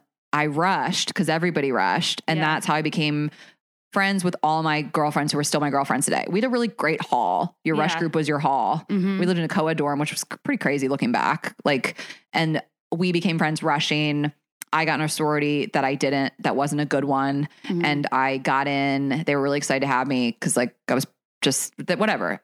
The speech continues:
Speaker 1: I just thought it was too good for them.
Speaker 2: Yeah.
Speaker 1: And I, they weren't one of the top five.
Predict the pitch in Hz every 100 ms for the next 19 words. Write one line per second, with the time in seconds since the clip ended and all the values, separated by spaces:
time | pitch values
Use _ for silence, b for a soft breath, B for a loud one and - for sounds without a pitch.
0 | - 180 180 - - 165 156 156 165 180
1 | 185 143 82 135 196 139 196 - 165 151
2 | 151 143 - 156 147 151 147 165 170 -
3 | 160 - 165 139 139 143 143 143 147